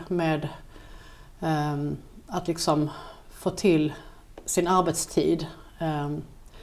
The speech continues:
man kanske inte har, har, känner att man har tid att följa sitt barn till skolan till exempel.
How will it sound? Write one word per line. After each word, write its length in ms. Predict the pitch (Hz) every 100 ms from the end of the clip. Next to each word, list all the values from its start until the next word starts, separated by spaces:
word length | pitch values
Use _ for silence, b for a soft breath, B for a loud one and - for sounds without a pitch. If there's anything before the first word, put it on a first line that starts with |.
| b b b b b b b - - -
man 120 | 170
kanske 220 | 185 175
inte 140 | 190
har, 240 | 160 170 165
har, 400 | 160 165 156 160 - - - - -
känner 400 | - 160 151 151
att 180 | 147
man 120 | 165 160
har 80 |
tid 320 | 147 - 139 147
att 80 |
följa 360 | - 160 156 156
sitt 180 | - 160
barn 180 | 170 160
till 120 | 165
skolan 360 | - 170 156
till 60 | 147
exempel. 320 | 151 147 -